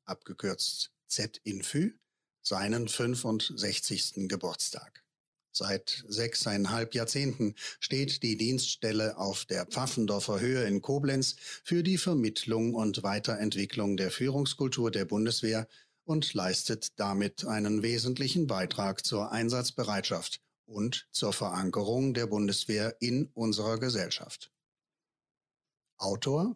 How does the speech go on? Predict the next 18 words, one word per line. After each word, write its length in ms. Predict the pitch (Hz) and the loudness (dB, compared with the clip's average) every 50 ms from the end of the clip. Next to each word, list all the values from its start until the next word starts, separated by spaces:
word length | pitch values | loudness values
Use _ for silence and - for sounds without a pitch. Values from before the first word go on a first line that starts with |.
| - _ - | -4 _ -6
Karl-Georg 680 | - 107 98 101 101 101 - 107 104 98 98 101 - - | -4 -2 0 0 0 0 0 0 2 2 2 0 0 0
Habel, 460 | 113 113 127 135 147 156 175 - - _ _ _ _ _ _ _ _ _ | 0 0 2 2 2 2 2 0 -4 _ _ _ _ _ _ _ _ _
Sprecher 760 | - - - - - - 95 107 - - 131 135 143 139 - _ _ _ - | -6 -6 -4 -4 -4 -4 -2 -2 0 0 0 0 -2 -2 -4 _ _ _ -10
Dieter 300 | - 92 90 - 120 107 | -8 -8 -6 -4 -4 -4
Börgers. 600 | 107 120 117 113 113 - - - - - - - - _ _ _ _ _ _ _ _ _ _ _ _ _ _ _ _ _ _ _ _ _ _ _ _ _ _ _ _ _ _ _ - | -2 -2 -4 -4 -4 -6 -4 -4 -2 -2 -2 -4 -6 _ _ _ _ _ _ _ _ _ _ _ _ _ _ _ _ _ _ _ _ _ _ _ _ _ _ _ _ _ _ _ -2
Das 340 | 165 170 175 - - - - | 0 0 2 0 0 0 0
Zentrum 580 | - 175 175 175 - - 165 165 156 160 170 | 2 2 2 2 2 2 2 2 4 4 4
Innere 340 | 170 165 151 165 160 185 170 | 4 4 4 4 4 2 2
Führung 480 | - 139 123 123 113 123 127 127 135 135 | 2 2 2 2 2 2 4 4 2 2
erreicht 540 | 98 113 107 110 104 107 113 110 - - | 0 0 0 0 0 0 0 -2 -2 0
heute 240 | 117 113 113 110 - | 0 0 0 2 0
jährlich 640 | 123 113 117 120 107 101 101 113 117 - - - 117 | 0 0 0 0 0 2 0 0 0 -2 -2 -2 -2
mit 360 | 123 147 151 147 - - - | -2 -2 -2 -2 -4 -2 0
mehr 420 | 127 135 147 151 151 127 95 85 | 0 2 2 2 0 0 0 -2
als 380 | 92 101 98 98 - - - - | -2 -2 0 0 0 -2 -2 -2
zweihundertfünfzig 1080 | - - 135 139 127 113 120 113 98 98 - - 135 131 135 - - - 110 - - | -2 0 0 0 2 2 2 2 2 0 0 0 0 0 0 0 0 0 0 0 0
unterschiedlichen 760 | 151 160 165 170 156 120 127 120 - 165 - - 101 95 92 - | 2 2 2 2 2 2 0 0 0 0 -2 -2 -2 -2 -4 -4
Trainings, 580 | - - 127 131 135 135 131 127 - - - | -2 -2 0 2 2 2 2 2 0 -2 -4